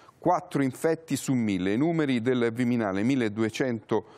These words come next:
eh, diciotto positivi da marzo, è più facile contagiarsi a un suo comizio", a un comizio di Salvini, scrive il Fatto, "senza mascherine o nelle disco della Costa, eh, Smeralda".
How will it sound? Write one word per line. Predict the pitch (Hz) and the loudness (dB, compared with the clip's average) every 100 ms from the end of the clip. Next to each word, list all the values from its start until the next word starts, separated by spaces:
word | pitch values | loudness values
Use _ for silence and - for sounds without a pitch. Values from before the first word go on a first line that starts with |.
| - - | -20 -8
eh, | 98 95 92 | -2 0 0
diciotto | 98 117 165 131 131 | 0 0 0 0 -2
positivi | 113 117 131 147 151 135 | -2 -2 -2 0 0 0
da | 131 | 0
marzo, | 143 151 - 110 | 0 -2 -2 -4
è | |
più | - | -4
facile | 107 127 120 113 101 | -4 -4 -2 -2 0
contagiarsi | 117 104 110 101 120 113 - | -2 -2 -2 0 0 -2 -4
a | 101 | -2
un | 104 | -2
suo | - 139 113 | -4 -4 -2
comizio", | 120 131 135 - - 147 - - | 0 0 0 -2 -2 -2 -2 -12
a | |
un | 85 | -12
comizio | - 90 92 - | -4 -4 -4 -4
di | 90 90 - - | -4 -4 -8 -20
Salvini, | - 107 104 131 147 120 | -6 -4 -2 0 0 0
scrive | - 110 101 - - | -2 -2 -2 -4 -12
il | 110 | -8
Fatto, | - 127 - | -4 -2 -2
"senza | - 147 131 - 117 | -4 -2 -2 -4 -4
mascherine | 117 - 151 151 165 151 - - - | -4 -4 0 0 0 -2 -6 -20 -4
o | 131 | 0
nelle | 139 147 120 117 | 2 2 2 0
disco | 120 151 - - 160 | 0 -2 -2 0 0
della | 127 120 127 | 2 0 0
Costa, | 95 80 - - 98 - - | -2 -4 -4 -4 -4 -6 -8
eh, | 101 | -6
Smeralda". | 95 135 135 123 104 104 117 - | -2 0 0 2 0 0 -2 -2